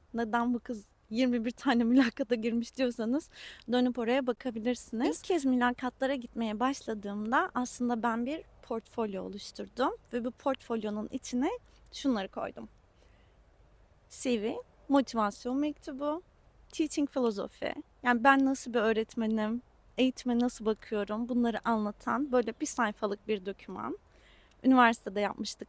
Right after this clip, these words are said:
bunu, bilmiyorum sizin için bir anlam ifade ediyor mu teaching filozofi deyince. Deneyimlerimi listeledim, okullarımdan bahsettim. Her sınıfta şu kadar öğrenci vardı, ben şunları yaptım,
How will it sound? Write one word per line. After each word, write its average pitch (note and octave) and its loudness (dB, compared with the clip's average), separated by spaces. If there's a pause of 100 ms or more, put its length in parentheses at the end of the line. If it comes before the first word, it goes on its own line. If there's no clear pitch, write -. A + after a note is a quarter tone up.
bunu, G#3+ -2
bilmiyorum A3 0
sizin A3 -4
için G#3 -4
bir A3 0
anlam G#3 0
ifade G#3 -2
ediyor G3+ -2
mu G3+ -6
teaching G#3 -10
filozofi G3 -6
deyince. G3+ -4 (1300)
Deneyimlerimi C#4+ 6 (100)
listeledim, A3+ -2 (140)
okullarımdan A#3 0
bahsettim. G#3+ -4
Her A#3+ 0
sınıfta C#4 -4
şu - -10
kadar A#3 -2
öğrenci A3+ 0
vardı, G#3+ -2
ben B3+ 0
şunları A#3+ -4
yaptım, A3 -6